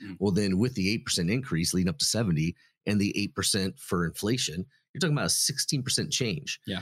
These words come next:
Speaker 2: If they say, "Well, I'll just take it early when I'm getting very little and I'll just reinvest it." Well, I hope last year you got sixteen percent.
Speaker 1: And then it compounded for the previous
Speaker 2: And then it
Speaker 1: years.
Speaker 2: compounded.
Speaker 1: Yeah.
Speaker 2: Yeah, that, that's, that's something that, uh, you know, you're, you're right, Gary.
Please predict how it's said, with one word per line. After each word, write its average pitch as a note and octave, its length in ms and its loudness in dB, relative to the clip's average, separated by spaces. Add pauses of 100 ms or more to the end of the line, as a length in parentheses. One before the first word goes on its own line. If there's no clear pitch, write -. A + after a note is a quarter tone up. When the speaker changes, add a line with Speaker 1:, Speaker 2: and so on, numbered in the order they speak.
(140)
Speaker 2:
If - 140 0
they D#3 80 4
say, D3 140 0
"Well, C3+ 200 -2
I'll C#3 120 -2
just D#3+ 200 -2
take C#3 180 -4
it B2 160 -4
early G2 360 2
when F#2+ 100 0
I'm F#2+ 100 -2
getting F#2+ 220 -2
very G#2 220 0
little F#2+ 340 0
and F2+ 80 -2
I'll G2 140 0
just - 120 -4
reinvest F#2 600 -2
it." - 160 -14 (340)
Well, - 180 -2 (540)
I - 60 -2
hope F3 180 0
last F#3 280 -2
year F3+ 100 4
you A#2 60 2
got A2+ 120 0
sixteen C#3+ 400 0
percent. A3 400 -2 (140)
Speaker 1:
And G#2+ 80 -4
then G2+ 80 -2
it - 80 -10
compounded F#2+ 440 -2
for - 80 -16
the F#2 80 -8
previous F#2 340 -2
Speaker 2:
And F3 80 4
then D#3+ 80 4
it - 120 0
Speaker 1:
years. - 0 -
Speaker 2:
compounded. D3 560 0
Speaker 1:
Yeah. F2 120 -6 (340)
Speaker 2:
Yeah, B2+ 220 -2
that, C3 220 -2
that's, C3+ 260 -2
that's C3+ 180 -2
something B2+ 300 0
that, G2+ 220 0
uh, F#2 300 0 (140)
you A2 140 0
know, G2 80 -2
you're, A2+ 240 0
you're C3 180 0
right, A2 220 -2
Gary. F2+ 320 -4